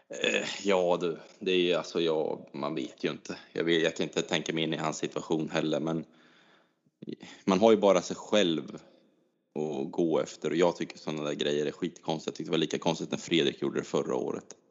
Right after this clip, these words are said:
Alltså, för mig, om man kör i ett lag, då,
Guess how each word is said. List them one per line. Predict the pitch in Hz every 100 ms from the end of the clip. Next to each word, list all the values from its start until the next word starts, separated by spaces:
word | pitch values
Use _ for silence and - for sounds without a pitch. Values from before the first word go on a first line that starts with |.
| _ - - - _ _ _ _ _ _ _ - _
Alltså, | - - - 69 69 - - _ _ - - - - - 208 - - _
för | 107
mig, | 104 113 98 95
om | 131 101
man | 101
kör | - 120 -
i |
ett | - 85
lag, | 82 82 - - - _ _ _ _ _ _ _ _ -
då, | 92 90 87